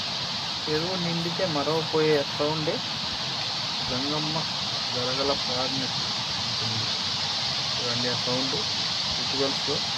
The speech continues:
మీకే, మీరే చూస్తారు. ఇలాంటి చెరువులు నింపడానికి సర్ ఆర్థర్ కాటన్ నుంచి చంద్రబాబు నాయుడు కృషి వరకు చాలా ఉంది.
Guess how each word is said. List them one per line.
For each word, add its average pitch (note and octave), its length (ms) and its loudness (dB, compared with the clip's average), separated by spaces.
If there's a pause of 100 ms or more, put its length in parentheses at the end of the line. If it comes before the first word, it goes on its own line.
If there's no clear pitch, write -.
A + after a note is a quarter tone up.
(200)
మీకే, C3 320 0 (280)
మీరే C#3 260 0
చూస్తారు. C3+ 480 0 (840)
ఇలాంటి E3 540 6
చెరువులు F#3+ 300 2
నింపడానికి F3+ 640 2 (240)
సర్ D3+ 220 4
ఆర్థర్ D#3+ 320 2
కాటన్ D#3 380 2
నుంచి D#3 260 0 (100)
చంద్రబాబు C#3+ 520 2
నాయుడు C3+ 260 0
కృషి - 280 -2
వరకు C3 280 0 (200)
చాలా B2 340 0
ఉంది. A#2+ 160 -4